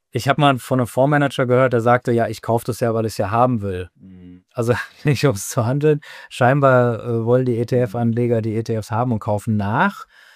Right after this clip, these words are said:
Speaker 1: Und bei Einzelaktien wurde das auch genutzt, um, ja, um zu versuchen, diese Schwankungsphase für sich
Speaker 2: Mhm.
Speaker 1: zu nutzen, ja. Aber insgesamt,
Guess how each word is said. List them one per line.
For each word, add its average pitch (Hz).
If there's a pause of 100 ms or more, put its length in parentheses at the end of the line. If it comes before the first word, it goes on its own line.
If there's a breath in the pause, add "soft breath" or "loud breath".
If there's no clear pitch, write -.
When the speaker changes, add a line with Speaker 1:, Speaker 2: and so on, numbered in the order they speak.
(140 soft breath)
Speaker 1:
Und 117
bei 110
Einzelaktien 107
wurde 110
das 101
auch 113
genutzt, 110
um, 104 (840)
ja, 101
um 127
zu 170
versuchen, 156
diese 135
Schwankungsphase 113
für 104
sich 98
Speaker 2:
Mhm. -
Speaker 1:
zu 104
nutzen, 87
ja. 87 (300)
Aber 127
insgesamt, 196